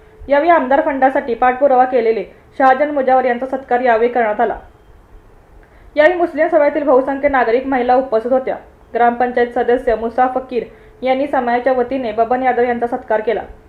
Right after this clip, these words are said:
माजी सरपंच सौ कोळी, ग्रामपंचायत सदस्य म्हाळू, म्हाळू गावडे, गौतम कांबळे, अभय मगदूम, राजगोंडा पाटील, वैभव पाटील, इम्तियाज मुजावर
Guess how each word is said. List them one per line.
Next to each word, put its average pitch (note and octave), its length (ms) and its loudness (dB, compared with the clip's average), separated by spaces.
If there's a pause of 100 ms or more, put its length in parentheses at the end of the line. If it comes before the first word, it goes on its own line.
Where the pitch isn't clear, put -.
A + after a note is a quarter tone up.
(260)
माजी A#3 280 0
सरपंच B3+ 480 -2
सौ B3 120 2
कोळी, A#3 320 2 (420)
ग्रामपंचायत C#4 520 2
सदस्य C4 460 -2
म्हाळू, A3+ 360 0 (420)
म्हाळू B3+ 300 4
गावडे, A#3 420 2 (220)
गौतम A#3+ 340 0
कांबळे, A#3 420 0 (160)
अभय A#3+ 280 -2
मगदूम, A#3 420 -2 (200)
राजगोंडा C4 500 2
पाटील, B3 400 -2
वैभव A3 360 0
पाटील, A#3+ 340 -2 (440)
इम्तियाज C#4+ 480 0
मुजावर B3+ 460 2